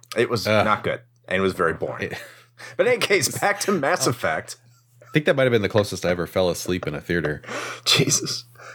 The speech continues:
Speaker 1: Yeah, it wasn't
Speaker 2: But,
Speaker 1: good.
Speaker 2: but anyway, but anyway, yeah. Uh, so talking, talking about something that's not boring as shit. Uh,
Speaker 1: Yeah.
Speaker 2: Mass Effect.
Speaker 1: Oh,
Speaker 2: Yeah.
Speaker 1: yeah.
Speaker 2: So Chris,
Speaker 1: Yeah.
Speaker 2: uh, t-, tell me a little bit about your, uh, your experience with, with Mass Effect.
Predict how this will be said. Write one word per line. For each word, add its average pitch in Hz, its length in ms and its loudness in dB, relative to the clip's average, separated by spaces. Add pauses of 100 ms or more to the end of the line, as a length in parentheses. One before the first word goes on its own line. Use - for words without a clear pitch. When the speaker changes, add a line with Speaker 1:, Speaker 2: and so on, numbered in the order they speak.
(120)
Speaker 1:
Yeah, 123 420 2
it 135 60 -2
wasn't 135 280 4
Speaker 2:
But, 147 60 2
Speaker 1:
good. 113 240 2
Speaker 2:
but 165 100 2
anyway, 135 480 2 (100)
but 175 100 0
anyway, 127 300 4
yeah. 120 380 2 (140)
Uh, 107 240 4
so - 180 -8
talking, 160 320 2
talking 151 240 2
about 135 160 4
something 131 340 4
that's - 380 0 (120)
not 110 440 2
boring 95 420 4
as 87 80 -2
shit. 98 300 0
Uh, 113 120 -6
Speaker 1:
Yeah. 139 240 6
Speaker 2:
Mass 185 220 4
Effect. 165 460 0 (340)
Speaker 1:
Oh, - 100 0
Speaker 2:
Yeah. 92 200 0
Speaker 1:
yeah. 143 200 4 (140)
Speaker 2:
So 147 140 2
Chris, - 360 2
Speaker 1:
Yeah. 151 180 4
Speaker 2:
uh, 131 500 4
t-, - 140 0 (120)
tell 208 160 2
me 208 80 0
a 196 80 4
little 190 160 4
bit 175 140 4
about 156 440 2
your, 131 460 4
uh, 104 340 6
your 107 200 4
experience 95 720 2
with, 85 420 -4
with 80 220 -6
Mass 85 320 2
Effect. 73 520 -6